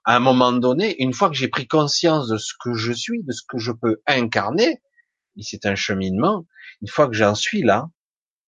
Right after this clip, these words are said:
oui, c'est exact. Mais quand tu es, hein, jusque-là, la merde, tu t'étouffes, hein, tu suffoques. Et tu n'en es pas, ouh, je rayonne la merde, non, ah, non, là c'est bon,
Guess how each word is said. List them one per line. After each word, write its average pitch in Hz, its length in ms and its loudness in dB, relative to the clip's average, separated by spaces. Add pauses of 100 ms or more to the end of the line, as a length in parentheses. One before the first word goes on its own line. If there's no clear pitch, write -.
oui, 127 360 0 (920)
c'est - 280 -10
exact. 123 540 -2 (440)
Mais 101 280 -2
quand 131 360 2
tu 120 240 2
es, 98 120 6
hein, 82 200 -2 (100)
jusque-là, 104 460 2
la 120 120 4
merde, 90 420 -2 (400)
tu - 140 -18
t'étouffes, 131 400 0
hein, 165 120 -4 (380)
tu 107 100 -14
suffoques. - 540 0 (600)
Et 104 120 -2
tu 110 140 -4
n'en 113 120 4
es 104 100 4
pas, 170 200 6
ouh, 170 200 0 (280)
je 185 80 6
rayonne 196 500 6
la 175 160 8
merde, 196 520 4
non, 202 260 6
ah, - 200 0 (280)
non, 180 200 6
là 190 220 4
c'est 190 160 -2
bon, 175 380 2